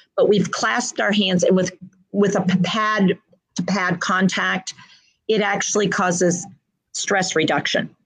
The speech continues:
Um, and maybe you can show a picture at some point, but I don't have anybody with me to do it with.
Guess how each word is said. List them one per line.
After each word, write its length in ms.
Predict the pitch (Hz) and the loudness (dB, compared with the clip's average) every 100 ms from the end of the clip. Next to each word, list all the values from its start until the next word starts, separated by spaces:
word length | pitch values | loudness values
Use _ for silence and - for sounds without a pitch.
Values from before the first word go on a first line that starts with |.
| _ - - - _ - | _ -20 -20 -20 _ -2
Um, 360 | 175 170 175 185 | 2 4 2 2
and 160 | 196 190 | 4 6
maybe 200 | 190 185 | 6 4
you 400 | 175 185 - - _ - | 4 4 0 -6 _ -2
can 160 | 196 175 | 2 4
show 280 | - 170 165 | 2 2 2
a 60 | |
picture 380 | - 175 - 175 | 0 -2 0 0
at 120 | 175 | 0
some 200 | - 160 | 0 0
point, 300 | - 165 156 - | 0 0 -2 -2
but 100 | 160 | 0
I 80 | |
don't 140 | 180 175 | 2 2
have 120 | 170 | 4
anybody 320 | 170 165 165 | 2 2 4
with 220 | 156 175 | 4 4
me 100 | 170 160 | 4 4
to 100 | 156 | 4
do 240 | 165 151 | 4 4
it 120 | 139 | 4
with. 300 | 147 131 - | 2 0 -2